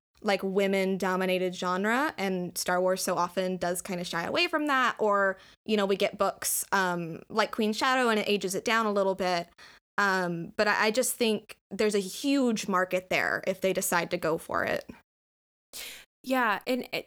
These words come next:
Speaker 2: it's really interesting. Um, I've been working at a bookstore for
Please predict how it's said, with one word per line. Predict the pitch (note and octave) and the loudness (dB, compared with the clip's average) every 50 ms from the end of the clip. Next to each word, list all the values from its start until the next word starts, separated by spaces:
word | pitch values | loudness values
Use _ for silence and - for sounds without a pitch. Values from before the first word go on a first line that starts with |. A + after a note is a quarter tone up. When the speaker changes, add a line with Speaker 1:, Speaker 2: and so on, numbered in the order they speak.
| _ _ _ | _ _ _
Speaker 2:
it's | - B3 B3+ - | -4 -4 -2 -2
really | D4+ D#4 D#4+ D#4 | 0 -2 0 0
interesting. | - A3+ G#3+ - A#3 - - B3+ A#3 A3+ A3+ - _ - | -2 -4 -4 -6 -8 -6 -4 -4 -4 -4 -4 -8 _ -8
Um, | G#3 G3 F#3 F3+ | -8 -8 -8 -8
I've | - F#3+ | -10 -10
been | - G3+ | -8 -8
working | G#3 A3 - C4 | -8 -8 -6 -8
at | B3+ A3+ | -8 -8
a | |
bookstore | G3+ - F3+ - - - F3+ - - | -8 -8 -8 -6 -6 -6 -8 -10 -12
for | - | -14